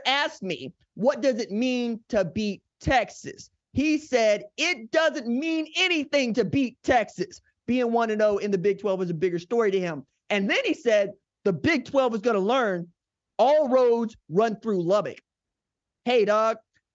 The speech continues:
has it gone the way that Texas Tech wants it to go? No. Have they been playing musical chairs at quarterback again? Yes. I mean, Tyler Shough just went into the transfer portal. But Texas Tech is plenty capable of knocking off a Texas team that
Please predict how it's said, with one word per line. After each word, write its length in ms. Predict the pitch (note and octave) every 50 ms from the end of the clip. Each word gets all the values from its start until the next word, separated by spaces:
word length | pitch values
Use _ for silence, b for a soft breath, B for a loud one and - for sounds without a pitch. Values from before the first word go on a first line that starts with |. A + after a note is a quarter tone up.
| _ _ _
has 200 | - - C4 A#3
it 60 | A3 G3
gone 220 | A#3 C4+ D4 C#4+
the 60 | C4
way 180 | B3 C4 C#4 C#4
that 120 | B3 F3+ -
Texas 260 | D4 C4+ C4 A#3+ G#3+
Tech 220 | - C#4 B3 A#3
wants 220 | A#3+ B3 B3 A#3+ -
it 40 |
to 80 | G3+ G#3
go? 240 | F#3+ B3 B3+ B3+ A#3+
No. 300 | F3+ F3 F#3+ G3 E3 C#3+
Have 180 | D3 E3 F3+
they 60 | F#3+ G3
been 160 | G3 G#3 F#3
playing 260 | A3+ A3+ A3+ G#3 G3
musical 300 | G#3+ A#3 G#3 A3 G3+ G3
chairs 360 | F3+ - A3 A3 A3 G#3+ G#3 -
at 120 | F#3 F3+
quarterback 360 | - A3+ A#3 A3+ G#3+ A#3+ A#3+ B3
again? 280 | A#3 A#3 B3+ A3+ F3
Yes. 440 | D#3 D#3+ G3 G#3 E3 C#3+ - - -
I 40 | -
mean, 140 | E3 F3 E3
Tyler 220 | G#3+ G3 G3 G3
Shough 220 | F#3 - A3 G3 -
just 160 | - G3 E3
went 160 | E3 F#3+ F#3
into 160 | F3+ E3+ F#3
the 80 | E3 D#3
transfer 400 | D3+ G#3+ G#3 G#3 G3+ - F3 E3
portal. 320 | C#3 - F3 E3 D#3 C#3+ b b b b b b _ _
But 320 | - F#4+ F4+ C4 G#3 A#3 - _ _ _ _ _ _ _ _ _ _ _ _ _ _ _ _ _ _ -
Texas 260 | - G#3 - - G3+
Tech 200 | - D4 C#4 B3+
is 100 | A3 -
plenty 220 | - A#3+ B3 A#3 F#3+
capable 580 | - A3+ G#3+ A#3 F#3+ D#3+ E3 D#3+ D3 D3 - _ _ _ _ _ -
of 120 | F#3 F3+
knocking 280 | G3+ G#3+ G#3+ G#3+ A3+ G3+
off 140 | G3+ F#3+ F3
a 40 |
Texas 300 | - - A#3+ C4 B3 G3+
team 200 | - - G3 F#3+ F3+
that 120 | E3+ -